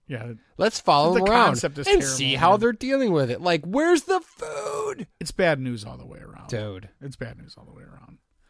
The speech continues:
Speaker 2: Ugh.
Speaker 1: Now, so s-, this ninety Day Fiancé is interesting because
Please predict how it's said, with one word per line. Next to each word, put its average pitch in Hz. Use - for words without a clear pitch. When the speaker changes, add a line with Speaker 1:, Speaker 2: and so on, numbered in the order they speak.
Speaker 2:
Ugh. -
Speaker 1:
Now, 160
so -
s-, -
this 180
ninety 202
Day 170
Fiancé 185
is 143
interesting 147
because 139